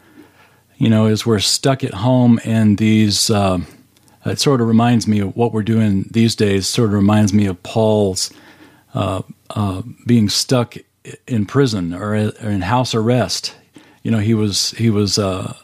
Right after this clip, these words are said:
under guard and, and, uh, house arrest, and yet the book of Acts tells us that he was not hindered, that the word of God was not hindered.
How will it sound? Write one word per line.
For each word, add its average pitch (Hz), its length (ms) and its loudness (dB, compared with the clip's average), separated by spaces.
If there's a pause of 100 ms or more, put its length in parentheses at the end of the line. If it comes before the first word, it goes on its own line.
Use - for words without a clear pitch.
under 113 200 2
guard 110 440 0
and, 95 160 -6 (100)
and, 104 300 -2
uh, 92 80 -4
house 104 360 -2
arrest, 104 460 -2
and 95 260 -2 (640)
yet 127 280 0
the 120 80 -4
book 139 200 -2
of 117 140 0
Acts 120 300 -2
tells 123 280 -2
us 110 140 -4
that 87 140 -8
he 113 120 0
was 104 200 0
not 110 260 0
hindered, 131 560 0
that 110 160 -2
the 104 80 -2
word 107 260 2
of 113 140 -2
God 120 240 0
was 117 160 -4
not 117 220 0
hindered. 123 400 2